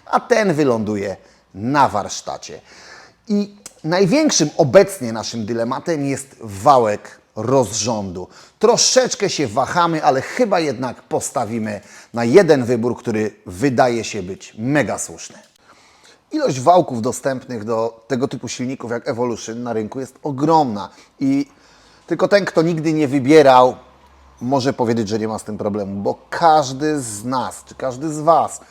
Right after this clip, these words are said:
kto kiedykolwiek zastanawiał się nad tym, jaki włożyć sobie wałek rozrządu do swojego silnika, jak otworzył katalog, to wręcz dostawał troszeczkę takiego,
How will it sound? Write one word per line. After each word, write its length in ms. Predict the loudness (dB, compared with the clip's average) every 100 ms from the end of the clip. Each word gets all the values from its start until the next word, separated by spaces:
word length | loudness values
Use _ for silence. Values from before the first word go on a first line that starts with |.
| -20 _
kto 160 | -4 -2
kiedykolwiek 600 | -2 -4 -2 -4 -2 -4
zastanawiał 480 | -6 -6 -4 -4 -4
się 120 | -6
nad 200 | -8 -6
tym, 140 | -4
jaki 300 | -2 -2 -2
włożyć 320 | -2 -2 -4
sobie 200 | -4 -4
wałek 260 | 0 -2 -2
rozrządu 360 | -6 -4 -4 -4
do 80 |
swojego 260 | -6 -8 -8
silnika, 480 | -10 -12 -8 -8 -10 _ _ _ -20 -20 -16 -4
jak 120 | -2
otworzył 380 | 2 2 2 2
katalog, 480 | 0 0 0 -2 -4
to 120 | -6
wręcz 340 | -4 -4 -6
dostawał 960 | -6 -6 -4 -6 0 0 2 2 2 2
troszeczkę 600 | -4 -4 -2 -4 -4 -6
takiego, 500 | -6 -6 -6 -2 -2